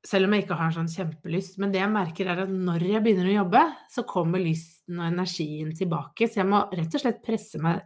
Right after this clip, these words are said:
selv til å gjøre det litt. Og en måte å gjøre det på er jo kanskje å sette klokka på: «Ok, jeg, hvis jeg bare liksom setter av nå ti minutter da,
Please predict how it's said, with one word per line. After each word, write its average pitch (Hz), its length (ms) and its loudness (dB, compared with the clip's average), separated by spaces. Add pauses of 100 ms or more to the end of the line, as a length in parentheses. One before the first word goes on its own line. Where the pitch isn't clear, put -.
selv 156 260 -4
til 170 160 -6
å 170 80 2
gjøre 151 220 0
det 165 80 4
litt. 339 240 2 (500)
Og 220 80 6
en 190 160 6
måte 175 240 2
å 170 60 4
gjøre 156 160 2
det 160 80 -10
på 415 80 4
er 277 160 4
jo 170 160 6 (400)
kanskje 208 240 2
å 185 80 -4
sette 190 240 -2
klokka 175 320 0
på: 180 160 2
«Ok, 185 100 0
jeg, 190 220 0
hvis 208 160 0
jeg 226 100 4
bare 190 160 4
liksom 190 260 2
setter 170 360 -2
av 170 80 -2
nå 170 100 0 (140)
ti 170 260 -2
minutter 175 480 0
da, 156 80 2